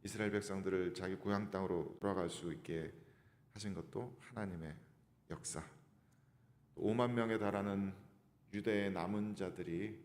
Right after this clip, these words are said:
그 고레스 왕의 명령을 듣고, "그래, 가나안 옛 땅으로 내가 가보진 못했지만,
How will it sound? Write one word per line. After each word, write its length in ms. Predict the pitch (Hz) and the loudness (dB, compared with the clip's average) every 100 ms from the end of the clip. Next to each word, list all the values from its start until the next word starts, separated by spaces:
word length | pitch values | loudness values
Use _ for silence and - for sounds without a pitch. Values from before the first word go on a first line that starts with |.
| - - - _ _ _ - | -20 -20 -20 _ _ _ -2
그 280 | 104 98 98 | 2 2 2
고레스 320 | 104 107 107 | 2 2 2
왕의 180 | 104 104 | 2 2
명령을 420 | 95 104 104 98 | 0 0 0 -2
듣고, 280 | 92 85 90 | -4 -8 -10
"그래, 200 | 95 95 - | -6 -8 -6
가나안 320 | 95 101 98 | -2 0 2
옛 160 | 95 | 0
땅으로 280 | 95 92 90 | 0 -2 -2
내가 300 | 87 90 85 - - | -4 -4 -6 -8 -16
가보진 380 | 90 107 120 | -8 -4 -2
못했지만, 600 | 104 98 92 - 90 87 | -2 -4 -6 -8 -10 -10